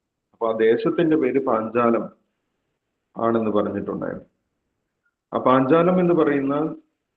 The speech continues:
ദേശം മനസ്സാണ് എന്നിവിടെ വിശദീകരിക്കുന്നു. ആ പാഞ്ചാല ദേശത്താണ് ഈ ഇന്ദ്രിയങ്ങളൊക്കെ സ്ഥിതി ചെയ്യുന്നത്. അപ്പൊ എല്ലാ ഇന്ദ്രിയങ്ങളെയും നിയന്ത്രിക്കുന്നത്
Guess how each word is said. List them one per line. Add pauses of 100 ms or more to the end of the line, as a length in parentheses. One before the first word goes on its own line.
ദേശം
മനസ്സാണ്
എന്നിവിടെ
വിശദീകരിക്കുന്നു. (1800)
ആ
പാഞ്ചാല
ദേശത്താണ് (520)
ഈ
ഇന്ദ്രിയങ്ങളൊക്കെ
സ്ഥിതി
ചെയ്യുന്നത്.
അപ്പൊ
എല്ലാ
ഇന്ദ്രിയങ്ങളെയും
നിയന്ത്രിക്കുന്നത്